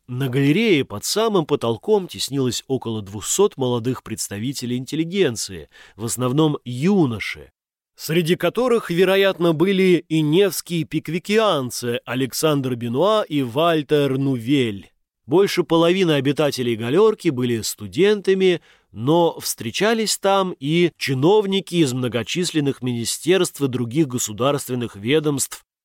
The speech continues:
банковские и конторские клерки, а также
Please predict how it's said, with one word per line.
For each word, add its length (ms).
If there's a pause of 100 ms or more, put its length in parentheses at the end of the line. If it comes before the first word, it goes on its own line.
банковские 800
и 180
конторские 680
клерки, 640 (260)
а 140
также 640